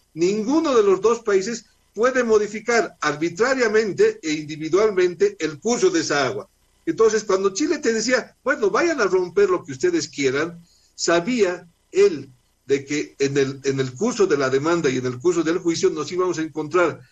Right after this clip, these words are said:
con el artículo veintiuno y el artículo cinco y seis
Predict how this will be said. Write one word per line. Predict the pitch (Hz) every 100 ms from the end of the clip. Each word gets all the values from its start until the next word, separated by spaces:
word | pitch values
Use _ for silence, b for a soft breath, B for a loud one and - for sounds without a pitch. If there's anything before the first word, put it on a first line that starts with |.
| b
con | - 135
el | 143
artículo | 143 - 233 220 190
veintiuno | 185 190 196 202 208
y | 151
el | 147
artículo | 214 202 185 160
cinco | 214 214 202
y | 180
seis | 196 208 208